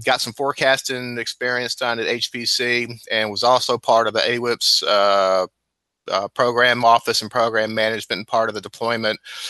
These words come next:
for the awip, uh, orig-, the original awip design, um, that was deployed to the field. This,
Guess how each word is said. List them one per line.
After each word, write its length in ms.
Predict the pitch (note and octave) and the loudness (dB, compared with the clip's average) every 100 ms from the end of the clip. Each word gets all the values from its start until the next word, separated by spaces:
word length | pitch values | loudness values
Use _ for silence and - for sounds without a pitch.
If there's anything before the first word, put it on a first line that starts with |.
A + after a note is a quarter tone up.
| - - | -14 -12
for 240 | - A2 G#2+ | -2 2 4
the 80 | G#2+ | 4
awip, 580 | G#2+ A#2 A#2 G2+ - | 4 2 0 0 2
uh, 180 | A2+ G#2 | 4 4
orig-, 460 | G#2 B2 A#2+ A2 A2 | 2 -2 -4 -6 -4
the 100 | G#2+ | -2
original 380 | A#2 F3 C#3+ A#2+ | 2 2 2 2
awip 340 | A#2+ A2+ - | 2 0 -6
design, 600 | A2+ G#2+ A#2 A2+ A2+ A2+ A2+ - - | -4 2 4 4 2 -2 -4 -6 -2
um, 720 | G#2+ G#2+ G#2 G#2 G#2 G#2 G#2+ | 2 4 6 4 2 0 -4
that 160 | G#2+ A2+ | -2 -4
was 100 | G#2 | -4
deployed 340 | - - A2 | -10 -4 -4
to 80 | G#2+ | -4
the 60 | G#2+ | -8
field. 320 | - A2 G#2+ | -4 -4 -2
This, 160 | A#2 | -4